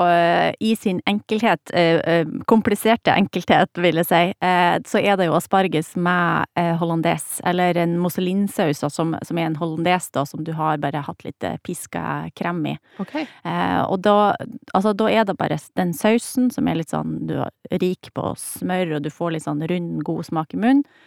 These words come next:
Speaker 1: Og så er det aspargesen som bare har litt sånn den konsistensen som er opp mot hverandre.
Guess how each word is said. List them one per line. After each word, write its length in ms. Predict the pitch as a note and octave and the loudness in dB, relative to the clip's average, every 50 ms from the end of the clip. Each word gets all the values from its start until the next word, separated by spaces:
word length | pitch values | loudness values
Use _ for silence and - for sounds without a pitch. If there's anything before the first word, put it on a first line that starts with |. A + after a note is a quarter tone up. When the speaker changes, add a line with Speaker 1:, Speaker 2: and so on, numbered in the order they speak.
| _ _ _ - | _ _ _ -14
Speaker 1:
Og 80 | D#3 - | -12 -8
så 80 | - - | -8 -6
er 40 | C#3+ | -6
det 80 | D3+ | -6
aspargesen 640 | D3+ - - F#3 F#3 F3+ F3 F3+ - - - F#3 F#3 F3 | -8 -2 -2 0 0 0 -2 -6 -6 -6 -8 -6 -6 -6
som 160 | - - - | -8 -8 -8
bare 220 | - - - - D3+ | -6 -4 -4 -4 -4
har 220 | D#3 - F3 E3 | -2 -2 -2 -2
litt 160 | D#3 D#3 - - | -2 -4 -4 -4
sånn 140 | E3 D3+ D3+ | -4 -2 -2
den 140 | D#3 D#3 D3+ | -2 -2 -2
konsistensen 720 | - D#3 - - D3+ - - D#3 D#3+ E3+ - - - - - | -4 -6 -6 -6 -10 -6 -6 -6 -6 -6 -8 -8 -10 -10 -8
som 200 | - - - D#3+ | -8 -6 -6 -4
er 100 | E3+ F#3 _ | -6 -6 _
opp 120 | - F3 _ - | -10 -16 _ -6
mot 140 | - D3+ D#3 - | -6 -6 -6 -6
hverandre. 480 | - - - C#3+ D#3 E3 D#3+ D#3+ - | -8 -4 -2 -2 -2 0 0 -2 -2